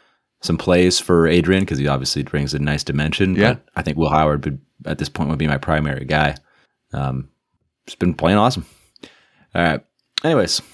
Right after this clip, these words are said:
Speaker 1: let's move on. My, my, uh, first takeaway. I'm gonna talk about, uh, North Carolina, but in particular Drake May, uh, the quarterback there. He's got them sitting at seven and one. Their only losses to Notre Dame.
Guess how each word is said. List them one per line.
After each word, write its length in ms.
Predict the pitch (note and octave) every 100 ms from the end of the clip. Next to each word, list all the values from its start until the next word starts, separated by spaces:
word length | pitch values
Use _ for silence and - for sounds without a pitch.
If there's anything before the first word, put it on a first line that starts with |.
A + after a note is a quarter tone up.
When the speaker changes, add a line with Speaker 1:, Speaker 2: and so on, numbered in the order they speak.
| - -
Speaker 1:
let's 160 | -
move 140 | B2+ A#2
on. 260 | A2 G2+
My, 320 | G2 G2 F2+ E2
my, 360 | F2+ F#2 E2+
uh, 260 | D#2+ D2 D2
first 280 | - F2 -
takeaway. 500 | F#2 F2 F2+ F2 E2+
I'm 280 | - - F3+
gonna 80 | G3+
talk 180 | F3
about, 320 | B2+ A#2+ F#2 -
uh, 280 | F2+ F#2 D#2+ D#2 _ G2
North 240 | G#2+ A#2
Carolina, 340 | B2 G#2+ A#2 A2
but 120 | F#2
in 100 | F#2
particular 440 | - C#3+ C3+ F2+ D2+ _
Drake 300 | - F#2 A#2+
May, 420 | C#2+ D#2+ A2+ D#2 - _ _ -
uh, 200 | D2 C#2+
the 40 |
quarterback 540 | - G2+ A#2 D#2 C#2 F2
there. 260 | F2 F2 _ _ _ _ _
He's 140 | F#2
got 160 | E2+ G#2
them 120 | G#2
sitting 280 | - G#2+ G2+
at 100 | D#2+
seven 400 | - - G#2 A2
and 180 | F#2+ F2
one. 260 | F2 F#2+
Their 100 | F2+
only 180 | E2+ F2+
losses 420 | E2+ E2+ - E2 -
to 120 | D#2+
Notre 320 | D#2+ E2+ E2+
Dame. 460 | F2 F2 F2+ F2+